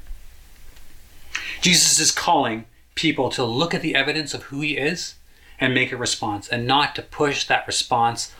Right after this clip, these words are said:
off until later. And the good news of the gospel is that invitation into discipleship,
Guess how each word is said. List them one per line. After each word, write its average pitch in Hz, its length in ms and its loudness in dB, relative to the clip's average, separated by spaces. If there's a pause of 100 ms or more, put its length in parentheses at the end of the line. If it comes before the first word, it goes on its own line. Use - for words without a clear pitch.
(260)
off 110 380 2
until 110 400 -4
later. 110 380 -2 (2250)
And 131 100 0
the 117 60 4
good 170 360 4
news 160 280 4
of 127 80 -2
the 131 60 0
gospel 123 500 2
is 135 160 -2
that 120 200 4
invitation 151 760 2
into 123 200 2
discipleship, 139 760 0